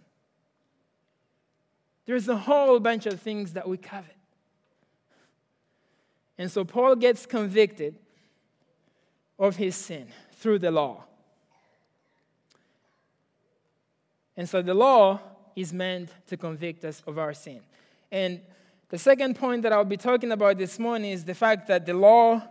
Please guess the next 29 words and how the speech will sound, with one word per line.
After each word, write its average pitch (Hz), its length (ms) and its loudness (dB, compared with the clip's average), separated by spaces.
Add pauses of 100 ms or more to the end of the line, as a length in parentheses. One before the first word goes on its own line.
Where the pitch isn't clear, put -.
(380)
revives 175 680 -2
sin. 135 480 -16 (1400)
The 202 120 -2
law 247 260 4
revives 196 560 0
sin. 131 340 -14 (840)
And 196 120 -2
we 220 100 2
can 233 180 0
find 277 300 0
that 254 160 4
in 220 140 0
verse 214 340 -2
eight. 196 360 -6
"But 175 160 -4
sin, 330 480 -4 (440)
seizing 285 440 -2
an 254 140 0
opportunity 226 760 0
through 240 240 -4
the 202 100 -2
commandment, 196 680 -4 (260)
produced 220 760 -2 (160)
in 285 260 -2
me 220 360 -2 (200)
all 294 580 6
kinds 226 460 -6
of 175 200 -6
covetousness. 156 840 -16